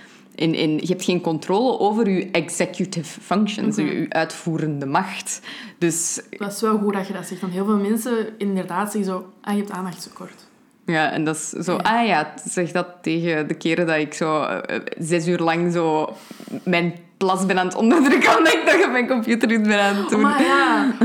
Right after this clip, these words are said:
Speaker 2: wow, dat je zo ineens beseft van, "Fuck, moet ik eigenlijk al drie uur naar het toilet?"
Speaker 1: Ja. Ja, ja, ja, en dan zo ineens moet dat zo nu. <laughs>
Speaker 2: Water drinken vind ik ook heel moeilijk.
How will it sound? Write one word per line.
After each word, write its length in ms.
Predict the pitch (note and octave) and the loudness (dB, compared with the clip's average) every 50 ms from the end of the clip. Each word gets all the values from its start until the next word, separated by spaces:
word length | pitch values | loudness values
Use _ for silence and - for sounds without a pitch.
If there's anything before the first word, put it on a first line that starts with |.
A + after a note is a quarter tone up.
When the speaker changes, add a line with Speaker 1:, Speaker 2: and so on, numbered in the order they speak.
| B3 A#3 | 4 4
Speaker 2:
wow, 340 | A3+ - - B3 A#3 - B3 | 4 4 6 6 6 6 4
dat 120 | C4 B3+ B3+ | 2 0 -2
je 100 | C#4 A#3+ | -2 0
zo 160 | B3 A#3+ A3 | 0 0 0
ineens 280 | A#3 A3+ A#3+ C#4 C#4+ | 2 2 0 0 0
beseft 340 | A#3+ A#3 A3 - C#4 C4+ - | -2 -2 -4 -4 -6 -8 -6
van, 160 | - G3 F3+ | -6 -6 -6
"Fuck, 220 | - - A#3 A3 - | -6 -6 -8 -4 -4
moet 100 | G#3 G3 | -2 -2
ik 40 | G3 | -2
eigenlijk 180 | G3+ G#3+ G#3 | -2 -4 -4
al 120 | G#3 F#3 F#3 | -4 -4 -4
drie 140 | F#3 G3 | -2 0
uur 60 | G#3+ G#3 | 0 0
naar 60 | G3+ G3+ | -2 -4
het 60 | F#3+ | -8
toilet?" 340 | - F#3 E3+ F3+ F3+ - - - | -10 -12 -12 -12 -14 -16 -18 -6
Speaker 1:
Ja. 240 | - - F#3 F3 - - - - - _ _ _ _ _ | -2 0 0 0 0 -4 -8 -18 -20 _ _ _ _ _
Ja, 180 | - F#3+ G#3 A3+ | 2 4 4 6
ja, 140 | A3 A3 G#3 | 6 6 4
ja, 180 | G#3 G3 F3+ | 4 4 4
en 120 | D#3 F#3+ F#3+ | 2 2 2
dan 140 | F3+ F#3+ | 2 2
zo 60 | F#3+ F3+ | 2 2
ineens 240 | F3 E3+ F#3+ G3 | 2 2 0 0
moet 100 | G3 G3 | 0 -2
dat 100 | F#3+ F3+ | -2 -2
zo 80 | - - | -4 -4
nu. 260 | - C#3+ D3 C#3+ C#3 - G#3 C#4 D4 C#4 B3+ A3+ G3 B3+ | -4 -2 -2 -2 2 4 4 4 6 4 4 4 4 4
<laughs> 360 | C#4 C4 - B3 B3+ B3+ - - | 4 4 4 2 0 0 0 -4
Speaker 2:
Water 440 | G3 F3 F#3+ F#3+ G#3 G#3+ A#3 G#3 | -4 -2 0 0 0 0 -2 -2
drinken 260 | G3+ G#3 G#3+ G#3 G3+ F#3+ | 0 2 2 2 2 2
vind 140 | F3+ E3+ D#3+ | -2 -6 -6
ik 60 | E3+ - | -8 -10
ook 120 | F#3 - | -12 -12
heel 200 | - F3 F3+ F#3 | -12 -10 -10 -8
moeilijk. 300 | F3+ F3 E3+ E3 E3 - | -8 -10 -10 -12 -14 -14